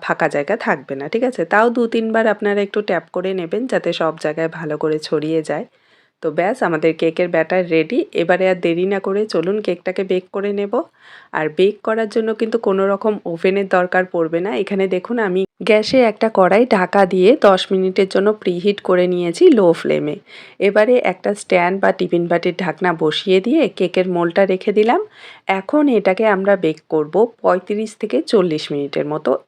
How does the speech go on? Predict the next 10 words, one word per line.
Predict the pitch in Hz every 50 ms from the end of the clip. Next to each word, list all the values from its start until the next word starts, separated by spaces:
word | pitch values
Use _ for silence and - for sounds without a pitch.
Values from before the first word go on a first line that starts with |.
| 202 214
একদম | 214 208 202 202 240 247 269 269 214 190
লো | 170 156 160 156 156 -
ফ্লেমে। | - 151 147 147 - - - - _ _ - -
সময়টা | 247 220 220 233 233 233 262 240 233 - 247
একটু | 254 - _ - 262 -
কম | 247 214 196 196 190
বেশি | 196 - - 233 233 214
হতে | 180 - - 202 202 220
পারে, | 180 170 185 247 453 - _ _
তো | -